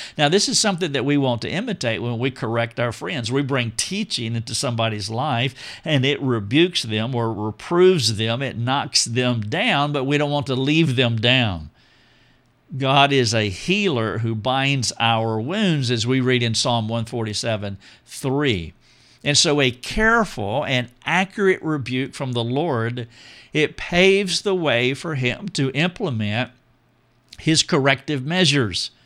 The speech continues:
And so the word of God is profitable for teaching. Here comes the word. It rebukes us, but we don't leave them down and out. It also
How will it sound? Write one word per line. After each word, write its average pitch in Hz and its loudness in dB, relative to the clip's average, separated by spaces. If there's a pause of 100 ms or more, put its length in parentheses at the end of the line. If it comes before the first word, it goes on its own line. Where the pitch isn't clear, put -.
(520)
And 156 2
so 170 6
the 156 2
word 185 4
of 220 -6
God 151 2
is 165 -2
profitable 135 -2
for 110 -6
teaching. 202 -2 (560)
Here 120 -2
comes 135 0
the 165 0
word. 185 0 (580)
It 139 4
rebukes 143 2
us, 127 -4 (460)
but 131 0
we 156 4
don't 147 2
leave 151 6
them 127 2
down 123 2
and 120 -2
out. 185 -4 (480)
It 135 4
also 131 2